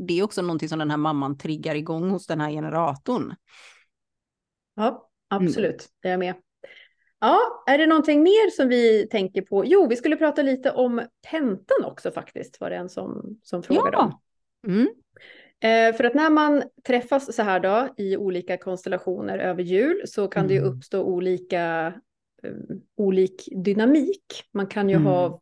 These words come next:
Speaker 2: få det som kallas för en connection chart om man bara är tillsammans med en person.
Speaker 1: Mm.
Speaker 2: Är man tillsammans i en liten grupp, tre till fem personer, så kallas det för en penta.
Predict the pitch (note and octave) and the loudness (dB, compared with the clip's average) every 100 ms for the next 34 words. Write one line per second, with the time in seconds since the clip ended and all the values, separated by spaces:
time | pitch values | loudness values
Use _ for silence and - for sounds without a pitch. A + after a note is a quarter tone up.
0 | _ G3 F#3+ F3+ F#3 D#3+ D#3 E3 - E3+ | _ -2 -2 -2 -4 -4 -4 -8 -4 -2
1 | D#4 - - C4+ C4 C4+ C#4 G3 F#3 E3+ | -2 -2 0 2 2 2 2 -2 -2 -2
2 | D#3 D#3 - - - - G3+ C4+ D4 C#4 | -2 -6 -12 -12 -12 -6 0 0 2 2
3 | C#4 C#4 D#4 F4+ - F#3 E3 C#3+ C3+ D3 | 2 2 2 -2 -6 -4 -2 -4 -6 -10
4 | - _ G#3 G#3+ A3 G#3+ A3 G3+ G3 G3 | -16 _ -2 0 2 0 0 -2 0 0
5 | G3 G#3 G#3+ F#3+ - A#3 A3 B3+ F#4 - | 0 -2 -4 -4 0 0 0 -2 -4 -10
6 | _ - - G#3 G#3 G#3 G3 - F#3 E3+ | _ -16 -8 -4 -6 -6 -10 -6 -6 -4
7 | E3 - B3 C4+ C4 - G3 F3 E3+ E3 | -4 2 4 4 2 0 -4 -4 -4 -6
8 | E3 D#3 - A#3+ G#3 F3 _ C4+ | -6 -8 -6 -2 -2 -4 _ 0